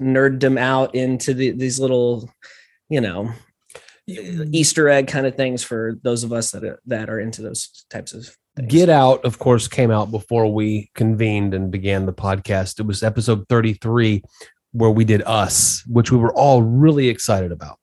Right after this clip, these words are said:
Speaker 1: Mm-hmm.
Speaker 2: And I think all generally disappointed by. David,
Speaker 1: David?
Speaker 2: I, David, I think you were the most,
Speaker 1: Prob-, I
Speaker 2: uh,
Speaker 1: mean, look.
Speaker 2: it's, it's, it's, he's on brand, uh,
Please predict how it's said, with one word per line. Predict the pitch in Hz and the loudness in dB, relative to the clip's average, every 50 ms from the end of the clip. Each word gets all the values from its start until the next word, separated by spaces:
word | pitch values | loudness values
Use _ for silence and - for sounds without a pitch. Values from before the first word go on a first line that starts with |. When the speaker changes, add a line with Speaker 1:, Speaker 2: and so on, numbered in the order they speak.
| _ _ _ - | _ _ _ -10
Speaker 1:
Mm-hmm. | 120 117 - - 117 107 - | -10 -8 -8 -10 -12 -8 -4
Speaker 2:
And | 110 110 | -2 0
I | 113 117 | 2 2
think | 113 - 139 120 107 - | 2 2 2 2 2 4
all | 117 123 120 117 113 113 110 98 | 4 6 6 6 6 4 2 0
generally | - - 135 127 123 120 113 110 101 | 2 4 6 6 6 6 4 4 2
disappointed | 104 101 - - 90 - - 98 90 87 - 85 80 | 0 -2 -4 -6 -6 -4 -2 -2 -2 -2 -4 -8 -10
by. | - 76 69 65 67 90 - _ - - - - - | -12 -12 -12 -14 -16 -18 -20 _ -20 -20 -20 -18 -2
David, | 143 139 131 131 123 127 | 2 2 4 4 6 6
Speaker 1:
David? | 131 135 - - _ - | 4 4 2 -2 _ -6
Speaker 2:
I, | 123 | 0
David, | 135 151 151 147 151 | 2 2 4 4 4
I | 147 147 | 2 4
think | - 170 147 - | 2 2 0 2
you | 147 147 147 | 4 4 6
were | 143 139 | 6 6
the | 127 127 | 6 6
most, | 120 120 120 120 120 110 - - - | 4 4 4 4 2 0 -4 -6 -4
Speaker 1:
Prob-, | - - 120 | -2 0 2
I | 117 113 110 | 2 4 4
Speaker 2:
uh, | 110 110 104 104 | 4 4 4 2
Speaker 1:
mean, | 98 95 | 0 -2
look. | - 104 98 - _ - _ - 127 - - - | -4 -8 -10 -12 _ -20 _ -16 -16 -14 -10 -6
Speaker 2:
it's, | - 127 117 117 120 117 110 - 131 | -2 -2 0 2 0 0 0 0 0
it's, | 127 117 - - - - | 0 0 -2 -6 -10 -8
it's, | 135 123 139 131 - - - 147 | -6 -4 -4 -6 -6 -6 0 2
he's | 147 160 143 | 4 6 6
on | 170 151 131 | 6 6 6
brand, | 104 107 87 80 82 107 104 - _ _ - - - - - - _ | 6 4 2 2 -2 -4 -6 -6 _ _ -20 -20 -20 -20 -20 -10 _
uh, | - 143 135 127 127 - 135 110 | 0 4 6 8 8 8 6 6